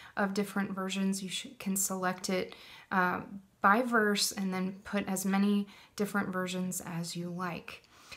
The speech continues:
So that is a great way to get a little more dimension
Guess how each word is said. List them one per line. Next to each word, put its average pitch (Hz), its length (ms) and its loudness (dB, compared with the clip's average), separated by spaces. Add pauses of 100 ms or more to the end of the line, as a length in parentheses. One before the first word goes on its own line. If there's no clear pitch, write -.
(120)
So 208 280 2
that 220 180 4
is 208 120 0
a 202 80 0
great 233 560 2
way 180 440 -2 (280)
to 208 120 0
get 196 240 0
a 190 60 -2
little 208 340 0
more 214 280 2
dimension 185 840 -2